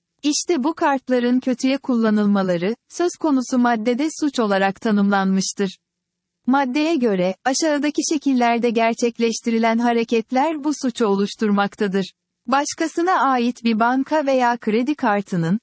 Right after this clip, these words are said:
her ne suretle olursa olsun ele geçirilmesinden sonra, sahibinin rızası bulunmaksızın kullanılması veya kullandırttırılması ve bu suretle failin kendisine veya başkasına haksız yarar sağlaması,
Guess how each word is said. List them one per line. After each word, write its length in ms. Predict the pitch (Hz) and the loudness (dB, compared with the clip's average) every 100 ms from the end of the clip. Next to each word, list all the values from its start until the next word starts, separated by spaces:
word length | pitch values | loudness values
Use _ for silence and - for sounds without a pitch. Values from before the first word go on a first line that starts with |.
| _ | _
her 240 | - 330 359 | -4 -2 0
ne 180 | 330 311 - | -2 -2 -2
suretle 480 | 311 269 269 - 247 | 0 0 -2 0 0
olursa 480 | 240 277 330 311 | 0 -2 -2 0
olsun 380 | 247 220 - 208 | 0 0 -2 -2
ele 240 | 196 226 254 | 0 0 0
geçirilmesinden 1040 | 247 - 220 202 196 196 214 196 190 185 - | 0 0 0 2 2 0 0 0 0 -2 -2
sonra, 420 | 185 165 175 233 - _ | -2 -2 -2 -2 -6 _
sahibinin 760 | - 269 247 254 247 262 294 302 | -4 0 2 2 2 2 0 0
rızası 600 | 269 247 262 262 277 233 | 0 0 0 0 -2 -2
bulunmaksızın 880 | 311 311 269 233 - 233 208 220 | 0 2 2 0 -2 -2 0 2
kullanılması 880 | 220 220 208 202 196 190 196 - 277 | 0 0 0 2 2 0 0 -4 -2
veya 320 | 294 294 254 247 | 0 2 0 -2
kullandırttırılması 1300 | - 311 254 220 202 190 - 196 185 185 185 - 214 | -4 0 2 2 0 -2 -4 -2 0 0 0 -2 -2
ve 200 | 220 202 | -2 -2
bu 80 | 311 - | -4 -2
suretle 480 | 311 277 262 254 254 | -2 0 -2 -2 -2
failin 600 | - 226 208 208 214 220 | 0 0 2 2 0 0
kendisine 720 | 226 214 214 - 233 269 302 | 2 2 0 0 0 0 -2
veya 380 | 302 277 262 | 0 0 2
başkasına 640 | 233 233 - 247 269 285 254 | 0 -2 -4 -2 0 0 0
haksız 420 | 247 - 320 320 | -4 -4 -6 -2
yarar 320 | 285 233 214 | 0 2 0
sağlaması, 760 | 208 214 190 185 180 180 - | 0 0 0 0 0 -2 -4